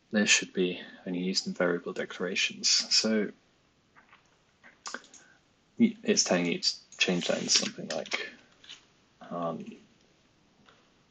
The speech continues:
light white, if that makes sense.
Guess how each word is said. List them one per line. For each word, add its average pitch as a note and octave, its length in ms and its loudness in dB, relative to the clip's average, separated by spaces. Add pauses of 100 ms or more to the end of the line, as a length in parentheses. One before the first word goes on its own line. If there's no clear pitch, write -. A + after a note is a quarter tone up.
(2750)
light C#3+ 300 4 (100)
white, - 240 4 (460)
if - 140 -14
that F2 100 -2
makes - 280 -2
sense. - 560 -2